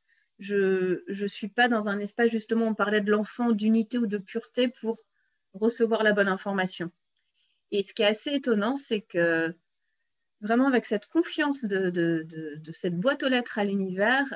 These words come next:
euh, après, c'est, il y a des signes, il y a des synchronicités qui viennent et il y a des réponses qui se construisent.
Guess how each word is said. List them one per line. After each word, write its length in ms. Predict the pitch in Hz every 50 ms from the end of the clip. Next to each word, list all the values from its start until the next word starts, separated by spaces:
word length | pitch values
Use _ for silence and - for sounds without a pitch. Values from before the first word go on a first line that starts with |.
| - _ - -
euh, 380 | 185 180 175 170 175 170 170 170 -
après, 420 | 190 196 - - - 233 247 269 269
c'est, 300 | 269 - - 208 185 180
il 100 | 175 170
y 60 | 190
a 60 | 196
des 100 | 180 202
signes, 380 | 180 - - - 277 277 269 247
il 80 | 190
y 80 | 175 170
a 40 | 165
des 100 | 180 190
synchronicités 720 | - - 247 247 - - 233 233 226 - - 226 - 233
qui 160 | 233 - 208 185
viennent 380 | 185 190 214 240 277 196 185 _ _ _ _ _ _ _ _ _ _ -
et 60 | 202
il 20 | 202
y 60 | 208
a 60 | 196
des 120 | 190 202
réponses 400 | 202 214 202 202 - 240 247 -
qui 140 | - - 214
se 80 | - -
construisent. 680 | - 190 185 - - - - 233 262 294 311 240 170